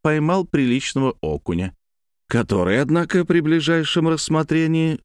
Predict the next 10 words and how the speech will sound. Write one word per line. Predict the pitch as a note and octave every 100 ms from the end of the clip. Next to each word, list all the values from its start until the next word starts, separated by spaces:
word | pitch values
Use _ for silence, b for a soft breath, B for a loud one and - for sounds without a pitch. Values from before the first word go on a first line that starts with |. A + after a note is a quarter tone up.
| _ _ -
светился | - D#3+ C3+ E3 F3 - -
ровным | - G#2 G#2+ C3 C3+
зелёным | E2+ D#2+ E2
светом, | F#2+ - C2 - - A1
что | - A2+ G#2
позволило | F#2+ F#2 E2+ A2+ D#3 D#3 D3+ - -
использовать | C3+ - C#3 C#3 A#2+ A#2+ A#2+
его | A#2
как | G#2+ G#2+ -
ночник. | A2+ A2 - - G#1 - -